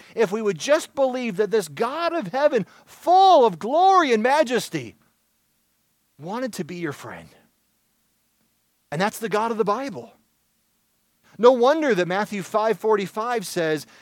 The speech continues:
that God makes his sun to rise on the evil and on the good. And he sends rain on both the just and the unjust. If it was you and me, we would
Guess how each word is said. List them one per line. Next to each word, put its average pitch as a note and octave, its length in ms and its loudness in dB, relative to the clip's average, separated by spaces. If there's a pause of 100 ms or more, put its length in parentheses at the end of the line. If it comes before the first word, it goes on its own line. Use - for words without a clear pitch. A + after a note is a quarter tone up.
that F#3 180 -4
God G#3+ 440 0
makes G#3 320 -6
his F#3 180 -2
sun B3 560 -2 (220)
to G#3+ 180 -6
rise A#3 760 0 (220)
on G3+ 220 -2
the F#3 180 0
evil C#4+ 680 -2 (200)
and C4+ 440 0
on A#3 380 0
the A3 100 4
good. F3 480 -2 (1300)
And B3 140 4
he B3+ 100 2
sends A#3 320 2
rain B3+ 500 0
on A3+ 200 -2
both G3+ 280 0
the G3 120 0
just G#3+ 760 0 (640)
and C#4+ 300 2
the C#4 140 2
unjust. A3 680 2
If G3+ 100 0
it D#4 120 -2
was B3 180 -4
you C#4+ 200 0
and A#3 140 0
me, C#4+ 280 -2
we A3+ 140 -4
would C4+ 180 -4